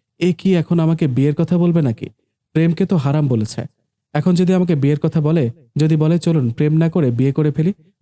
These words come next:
তখন তো আমি ফেঁসে যাব, তখন তো আর আমার বাজি জিতা হবে না, আর এরকম বোরকাওয়ালি আমার একদম পছন্দ না, তখন কি করব?" ওদিকে জান্নাত বলতে লাগলো, "দেখুন আমাকে মাফ করুন, আমি এসব হারাম কাজ করতে পারবো না,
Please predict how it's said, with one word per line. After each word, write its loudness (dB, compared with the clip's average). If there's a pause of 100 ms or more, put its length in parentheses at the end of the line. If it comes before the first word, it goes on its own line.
তখন 0
তো -2
আমি 2
ফেঁসে -2
যাব, -2 (480)
তখন 0
তো 0
আর 2
আমার 2
বাজি 0
জিতা 0
হবে 0
না, -8 (340)
আর -2
এরকম 0
বোরকাওয়ালি 0
আমার 0
একদম -2
পছন্দ -2
না, -6 (240)
তখন 0
কি -2
করব?" 0 (560)
ওদিকে 2
জান্নাত 2
বলতে 0
লাগলো, -2 (260)
"দেখুন 2
আমাকে -2
মাফ 0
করুন, -4 (280)
আমি 2
এসব 0
হারাম 0
কাজ -2
করতে -4
পারবো 0
না, -6